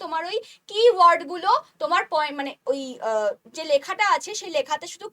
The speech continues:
কিওয়ার্ডগুলো আছে কিনা। ওনারা খালি কিওয়ার্ডগুলো চেক করবে, just কিওয়ার্ডগুলোকে এরকম রাইট দেবে, দিয়ে তোমার যদি পাঁচ নাম্বার থাকে পাঁচ নাম্বার বসিয়ে চলে যাবে ওনারা। just কিওয়ার্ড দেখে বেরিয়ে যাবে। তুমি পুরো লাইনটাতে কি লিখেছো না লিখেছো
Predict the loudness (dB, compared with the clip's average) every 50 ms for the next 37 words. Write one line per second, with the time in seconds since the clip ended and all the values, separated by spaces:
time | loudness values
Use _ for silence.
0 | _ -10 -10 -6 -2 0 0 0 0 -4 -6 -2 0 0 0 0 -2 -6 -8 -10
1 | -10 -12 -12 -12 -14 -16 -20 -20 -12 -8 -6 -2 0 0 2 2 2 0 0 -2
2 | -2 -2 -2 -4 -6 -6 -8 -8 -4 0 0 0 0 -2 -6 -8 -10 -8 -8 -10
3 | -10 -10 -10 -10 -12 _ -10 -8 -8 -6 -6 -6 -6 -6 -6 _ _ _ -20 -10
4 | -4 0 0 0 0 -2 -6 -20 -20 -18 -14 -12 -10 -6 -4 -4 -4 -6 -8 -12
5 | -14 -12 -12 -12 -14 -18 -20 -20 -20 -18 -14 -10 -8 -8 -8 -10 -14 -20 -20 -18
6 | -14 -14 -14 -14 _ _ _ _ -16 -14 -12 -12 -14 -12 -12 -10 -10 -10 -10 -10
7 | -14 -18 -20 -20 _ _ -10 -10 -10 -10 -12 -12 -12 -12 -10 -10 -12 -12 -12 -14
8 | -16 -16 -16 -14 -12 -12 -12 -12 -12 -12 -12 -12 -8 -4 -4 -4 -2 -4 -4 -6
9 | -6 -6 -8 -8 -6 -6 -8 -6 -6 -8 -8 -8 -8 -10 -12 -12 -14 -18 -18 -20
10 | _ _ _ _ _ _ _ _ _ _ -20 -20 _ -4 4 6 6 6 6 4
11 | -2 _ -8 -6 -4 -4 0 2 2 2 0 0 -4 -10 -10 -10 -10 -10 -8 -8
12 | -8 -8 -4 -2 -2 -2 -2 -4 -6 -10 -14 -14 -10 -8 -6 -6 -6 -6 -6 -8
13 | -10 -10 -12 -14 -14 -18 -20 -14 -12 -12 -12 -10 -12 -12 -14 -12 -12 -10 -6 -2
14 | -2 -2 -2 -2 -6 -12 -14 -18 -18 -16